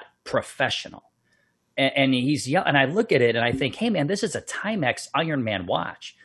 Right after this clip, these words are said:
This is a great watch. It sets my alarm. It, it, you know, it has my heart rate on it. It has the date and the time." Like, you know, it was a high-end watch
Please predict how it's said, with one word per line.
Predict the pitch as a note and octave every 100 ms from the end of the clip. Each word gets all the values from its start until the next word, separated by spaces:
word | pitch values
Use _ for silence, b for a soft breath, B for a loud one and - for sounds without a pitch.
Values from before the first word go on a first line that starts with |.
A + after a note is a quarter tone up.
| -
This | B3
is | A2
a | F2
great | G#2 G#2 F#2+
watch. | A#2+ F#3+ G3+ -
It | G#2+
sets | - A#2 -
my | G2 E2+
alarm. | E2+ C#3 F3 D#3+ D3 B B B
It, | B2+ B2+
it, | B2+
you | C3
know, | A#2+ A2
it |
has | G#2+ A2+ F#2
my | A#2
heart | - F#3 -
rate | D#3+ D#3
on | C#3 C#3
it. | C3+ A2+
It | F#2
has | G#2+ F2
the | F#2+
date | G2 C#3+ E3
and | -
the | A2
time." | - D3+ D#3+
Like, | D3 C#3
you | G3
know, |
it | E3+
was | F3
a | A#2
high-end | B2 B2 B2 B2+
watch | D3 F#3+ -